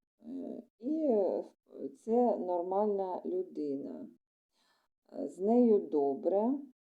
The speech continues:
вона не конфліктна, спокійна, розумна.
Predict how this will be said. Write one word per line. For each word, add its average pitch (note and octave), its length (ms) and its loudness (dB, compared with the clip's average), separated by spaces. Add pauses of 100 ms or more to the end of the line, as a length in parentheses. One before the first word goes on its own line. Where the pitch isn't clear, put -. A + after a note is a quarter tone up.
(340)
вона G3 280 -2
не F3+ 180 -4
конфліктна, G3 1300 -2 (100)
спокійна, G3+ 1120 -2
розумна. F#3 1040 -4